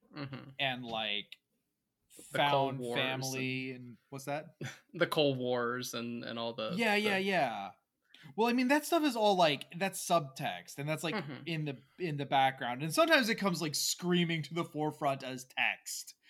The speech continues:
Speaker 1: Yeah.
Speaker 2: Um, like, the episode, did, did you get to the episode about, uh, about the boy?
Speaker 1: Uh, the, the boy from Barlow?
Speaker 2: I think it
Speaker 1: Yeah,
Speaker 2: was
Speaker 1: I
Speaker 2: just
Speaker 1: think
Speaker 2: called
Speaker 1: so.
Speaker 2: The Boy.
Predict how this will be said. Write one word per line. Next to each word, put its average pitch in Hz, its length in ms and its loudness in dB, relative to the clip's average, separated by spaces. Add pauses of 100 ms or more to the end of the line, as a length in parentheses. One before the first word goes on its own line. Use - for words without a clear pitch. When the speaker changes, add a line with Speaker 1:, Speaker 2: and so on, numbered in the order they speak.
(220)
Speaker 1:
Yeah. 139 540 2
Speaker 2:
Um, 127 400 -10 (560)
like, 160 340 2
the 156 140 0
episode, 165 640 0
did, 147 280 -6
did 165 180 0
you 196 60 0
get 240 140 -2
to 233 80 -6
the 202 100 -2
episode 175 380 -2
about, 139 580 0
uh, 131 280 -4
about 151 260 -2
the 143 80 -10
boy? 123 500 -8 (1300)
Speaker 1:
Uh, 143 460 2 (340)
the, 135 440 -4
the 139 60 -8
boy 151 400 -2
from 135 240 -8
Barlow? 156 560 -4 (920)
Speaker 2:
I 139 80 4
think 165 60 6
it 240 40 6
Speaker 1:
Yeah, 247 80 2
Speaker 2:
was 247 80 4
Speaker 1:
I 170 40 0
Speaker 2:
just 208 100 4
Speaker 1:
think 190 80 2
Speaker 2:
called 202 120 4
Speaker 1:
so. 156 60 0
Speaker 2:
The 135 60 -4
Boy. 131 280 -4